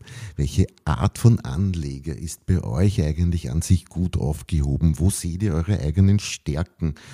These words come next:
Oder mit welchem Service unterscheidet ihr euch von der Konkurrenz? Immerhin kommen die Leute jetzt aus dem Urlaub zurück und wollen vielleicht gleich frisches Geld anlegen.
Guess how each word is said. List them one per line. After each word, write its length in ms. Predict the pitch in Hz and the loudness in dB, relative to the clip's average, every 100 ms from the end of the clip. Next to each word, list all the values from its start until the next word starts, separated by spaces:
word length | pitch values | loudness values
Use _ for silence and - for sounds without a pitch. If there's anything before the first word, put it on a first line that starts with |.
| - | -4
Oder 200 | 85 87 | 0 2
mit 200 | 90 80 | 0 0
welchem 300 | 78 85 107 | -2 0 -2
Service 460 | - 73 67 98 107 | -2 -2 -2 0 -2
unterscheidet 580 | - 107 90 80 92 | -2 0 2 2 4
ihr 100 | 78 | 4
euch 140 | 71 - | 2 2
von 160 | 85 | 2
der 100 | 73 | 2
Konkurrenz? 680 | 78 82 76 76 69 67 - - - - - | 4 4 4 2 0 -2 -4 -12 -18 -16 -2
Immerhin 300 | 87 101 104 | 2 4 4
kommen 220 | 95 92 | 4 6
die 100 | 95 | 4
Leute 340 | 76 73 - | 4 2 0
jetzt 120 | 104 | 2
aus 140 | 90 80 | 2 6
dem 100 | 85 | 8
Urlaub 300 | 95 120 - | 8 6 4
zurück 340 | 123 120 135 | 4 4 2
und 180 | 107 98 | 0 0
wollen 180 | 57 90 | 0 -2
vielleicht 500 | - 73 67 82 - - _ - | -2 0 0 -2 -8 -20 _ -8
gleich 220 | 65 76 | -4 -4
frisches 400 | - 73 95 - | -4 -2 -2 -2
Geld 240 | 69 64 | -4 -2
anlegen. 480 | 71 67 64 57 71 | 0 0 0 -2 -4